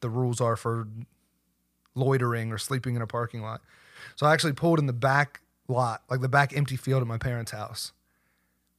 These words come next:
and crawled in the back of my vehicle, no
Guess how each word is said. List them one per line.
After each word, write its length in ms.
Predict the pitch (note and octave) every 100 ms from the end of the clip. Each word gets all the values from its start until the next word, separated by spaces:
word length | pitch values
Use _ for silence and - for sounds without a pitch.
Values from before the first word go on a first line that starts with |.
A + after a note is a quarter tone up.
| _ _ _
and 280 | C3 A#2 A#2
crawled 240 | E3+ D#3
in 60 | C#3+
the 40 |
back 240 | C3+ C3 B2+
of 80 | B2+
my 220 | B2 B2 - _ _ _
vehicle, 460 | B2+ C3+ C3 C3 C3
no 340 | C#3+ D#3 D#3+